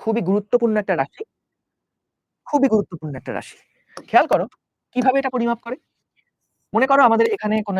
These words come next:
একটা ভর রাখা আছে। এইখানে আমাদের কাছে মনে করো কোনো একটা ভর রাখা আছে, এম সমান সমান পাঁচ কেজি। এবং এই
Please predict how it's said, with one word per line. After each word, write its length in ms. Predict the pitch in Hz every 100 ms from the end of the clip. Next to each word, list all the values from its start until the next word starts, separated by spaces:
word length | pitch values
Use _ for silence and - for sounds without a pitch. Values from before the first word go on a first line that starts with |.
| 175
একটা 160 | - 185 185 - - - 135
ভর 200 | 180 233 180
রাখা 180 | 123 _ _
আছে। 160 | _ _ _ _ _ _ _ _ _ _ _ -
এইখানে 240 | 196 233 254 190
আমাদের 180 | 180 170
কাছে 160 | 165 180
মনে 120 | 139 135
করো 120 | 135 196
কোনো 120 | 151 135
একটা 140 | 180 139
ভর 140 | 160 190 165
রাখা 160 | 135 127
আছে, 140 | - - _ _ _ _
এম 160 | 214 254 -
সমান 220 | 185 156 -
সমান 180 | 180 269 -
পাঁচ 160 | 151 - -
কেজি। 200 | 123 _ _ _ _ _ _ _ _ _ _ _ _ _ _ _ _ _ -
এবং 300 | 208 277 220 285 - _ - - _ _ _ -
এই 80 | 247